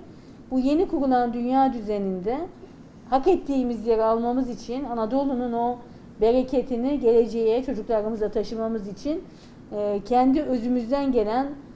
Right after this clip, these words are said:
buğday tohumumuzu ve hem daha fazla ekmemiz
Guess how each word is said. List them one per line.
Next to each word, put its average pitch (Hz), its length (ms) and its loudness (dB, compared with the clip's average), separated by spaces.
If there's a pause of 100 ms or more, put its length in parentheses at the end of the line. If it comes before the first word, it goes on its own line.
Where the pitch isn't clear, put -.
(180)
buğday 240 520 2
tohumumuzu 220 800 -2 (560)
ve 208 200 0
hem 285 380 2
daha 269 180 2
fazla 302 340 4
ekmemiz 320 520 4